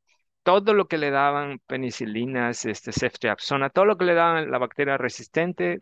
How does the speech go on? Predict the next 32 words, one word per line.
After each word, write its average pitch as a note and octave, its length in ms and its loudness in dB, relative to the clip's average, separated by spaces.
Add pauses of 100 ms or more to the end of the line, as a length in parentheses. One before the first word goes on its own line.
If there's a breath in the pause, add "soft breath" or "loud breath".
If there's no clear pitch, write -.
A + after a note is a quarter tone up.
todavía C#3 400 4
sensible D3+ 560 -2
a C#3 200 0
vancomicina, B2+ 920 -4 (180)
prescriben C#3 580 -4
vancomicina B2 760 -2
y, - 60 -10 (500 loud breath)
y A#2+ 80 -2
todavía C#3 240 2
le D3 100 0
quedó A2+ 240 0
la C3 80 0
mitad B2 380 -2
de A#2+ 80 -2
su A2 180 -8
glúteo, A#2+ 480 -2 (420 loud breath)
ah, G#2+ 280 0
afortunadamente A#2 840 0
a A#2+ 40 0
esta G#3 120 0
persona, A#3 400 4
pero F#3 340 4 (120)
yo E3 240 4
incluso A3 400 0
en F#3+ 100 -2
algunas E3 380 -4
zonas E3+ 560 0
le C3+ 240 0
tocaba C#3+ 480 0
el C3 60 0
hueso. A#2 420 -4 (720 loud breath)
Entonces, B3+ 640 2